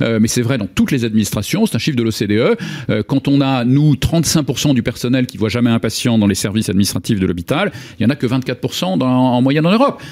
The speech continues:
Et ça, ça représente une quinzaine de milliards d'euros. Euh, quinzaine de milliards d'euros, c'est, c'est la moitié de ce que produirait la fameuse réforme des retraites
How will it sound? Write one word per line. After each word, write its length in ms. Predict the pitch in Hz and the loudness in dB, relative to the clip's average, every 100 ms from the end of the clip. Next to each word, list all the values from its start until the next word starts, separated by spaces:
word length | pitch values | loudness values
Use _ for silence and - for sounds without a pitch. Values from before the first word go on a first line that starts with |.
| - | -6
Et 40 | 104 | -4
ça, 200 | - 208 | -2 -4
ça 100 | 143 | -6
représente 400 | - 135 175 139 | -4 -2 0 0
une 80 | 123 | 0
quinzaine 320 | 151 147 180 | 0 0 2
de 80 | 180 | 4
milliards 220 | 190 180 | 4 2
d'euros. 340 | 240 269 180 - - - | 2 4 2 -4 -12 -2
Euh, 680 | 123 123 117 113 110 110 110 | 0 2 2 2 2 2 0
quinzaine 280 | 143 151 156 | 0 0 2
de 40 | |
milliards 160 | 143 147 | 2 2
d'euros, 220 | 170 254 | 0 0
c'est, 300 | - 156 131 - - | 0 -2 -2 -10 -12
c'est 160 | - 156 | -4 -2
la 100 | 165 | 0
moitié 540 | 180 175 - 220 269 254 - - | -2 -2 0 0 0 -4 -14 -8
de 220 | 131 139 | -2 -2
ce 100 | - | -2
que 140 | - 160 | -2 -2
produirait 800 | - - 170 170 160 180 254 208 | -2 -2 0 0 0 0 0 0
la 80 | 131 | 0
fameuse 280 | 147 170 | 0 0
réforme 420 | 131 147 170 180 143 | 0 -2 -2 -2 0
des 80 | |
retraites 480 | 131 127 - 214 - | -2 0 0 -2 -4